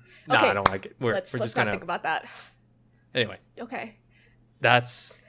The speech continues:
Speaker 1: that's my standard
Speaker 2: Can,
Speaker 1: with that.
Speaker 2: can I have your thoughts on the time loop and Loki and Sif? <laughs>
Speaker 1: Sif being a cameo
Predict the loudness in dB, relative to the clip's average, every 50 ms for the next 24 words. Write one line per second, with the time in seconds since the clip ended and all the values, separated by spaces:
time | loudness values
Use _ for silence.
0 | -20 -20 -20 -18 -16 -16 -16 -12 -10 -8 -8 -8 -10 -12 -16 -18 -18 -16 -12 -8
1 | -8 -6 -6 -8 -8 -10 -10 -8 -6 -6 -6 -6 -6 -8 -8 -6 -4 -4 -4 -4
2 | -6 -12 -14 -14 -12 -12 -10 -10 -8 -8 -10 -10 -12 -12 -12 -10 -10 -10 -10 -10
3 | -10 -10 -10 -12 -14 -20 -20 _ _ _ _ _ _ _ _ _ -10 -10 -8 -8
4 | -6 -8 -8 -8 -10 -14 -14 -12 -14 -14 -16 -20 -20 _ _ _ _ -10 -10 -8
5 | -8 -6 -4 -4 -4 -4 -6 -10 -12 -8 -6 -4 -4 -4 -6 -6 -6 -8 -8 -10
6 | -10 -10 -10 -10 -12 -12 -14 -16 -18 -20 _ _ _ _ _ _ _ _ _ _
7 | _ -14 -14 -10 -4 -2 0 0 0 0 0 0 2 2 2 0 -2 -4 -4 -4
8 | -6 -4 -4 -2 -2 -2 -2 -2 0 0 -2 -2